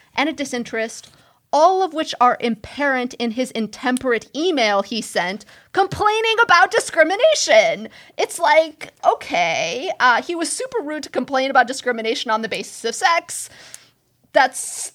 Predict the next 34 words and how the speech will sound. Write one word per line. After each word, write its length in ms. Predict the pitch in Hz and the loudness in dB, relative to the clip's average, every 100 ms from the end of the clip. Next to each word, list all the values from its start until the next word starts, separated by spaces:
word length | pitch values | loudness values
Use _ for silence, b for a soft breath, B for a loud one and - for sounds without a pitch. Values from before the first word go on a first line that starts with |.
| 226 | -8
not 400 | 262 262 269 - | 0 2 2 2
a 120 | 247 | -2
defense. 800 | 196 233 - 247 226 233 - - | 0 -4 -2 2 2 0 -6 -4
You 80 | - | 0
know, 80 | 196 | 0
I'm 180 | 190 | 0
also 320 | - 240 - 254 | 0 -2 0 0
unaware 460 | 320 277 214 370 | 0 0 0 0
of 80 | 339 | 2
the 80 | 311 | 2
part 180 | 277 254 | 2 0
of 80 | |
Title 300 | 247 269 202 | 0 -4 -4
seven 640 | 202 269 277 277 269 269 262 | -2 -4 -2 -4 -4 -6 -6
where 100 | 220 | -6
you're 140 | 202 | -6
not 160 | 208 - | -8 -10
protected 380 | 240 302 294 294 | -10 -10 -8 -6
from 120 | 254 | -6
retaliation 720 | 247 - - 254 254 254 233 | -4 -6 -4 -4 -6 -6 -6
if 160 | - - | -10 -12
you're 180 | - 214 | -8 -4
a 120 | 208 | -2
little 340 | 208 202 214 196 | -4 -6 -6 -6
bit 180 | 220 | -2
of 140 | 208 185 | -2 -2
a 100 | 165 | -6
meanie. 380 | 175 190 254 403 392 427 427 381 | -6 -8 -6 -8 -10 -8 -6 -2
I 120 | 254 | -2
mean, 180 | 277 254 | 0 -2
it's 220 | 262 - | -4 -2
just, 400 | 320 320 - - B B B B B _ _ _ _ _ _ - | -2 -2 -6 -14 B B B B B _ _ _ _ _ _ -8
I, 120 | 233 - | -8 -2
I, 120 | 240 | -4